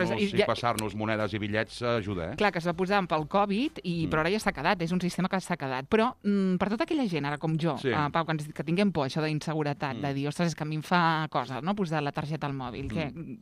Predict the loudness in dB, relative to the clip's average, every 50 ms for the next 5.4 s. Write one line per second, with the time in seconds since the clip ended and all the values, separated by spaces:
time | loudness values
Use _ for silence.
0 | -4 0 0 2 2 2 0 0 0 -4 -6 -8 -10 -16 -20 -20 -14 -8 -2 4
1 | 6 6 8 8 8 6 4 4 2 0 0 2 2 2 2 0 0 0 0 0
2 | 2 2 2 2 2 0 0 -2 -2 -2 -2 -2 -2 0 0 0 2 2 2 2
3 | 0 0 -2 -2 -2 -2 -2 -4 -4 -2 -2 -2 0 -2 -2 -4 -6 -6 -10 -12
4 | -10 -8 -4 -2 -2 0 0 0 0 2 0 0 -2 -2 -4 -4 -6 -4 -4 -6
5 | -6 -6 -8 -8 -8 -8 -10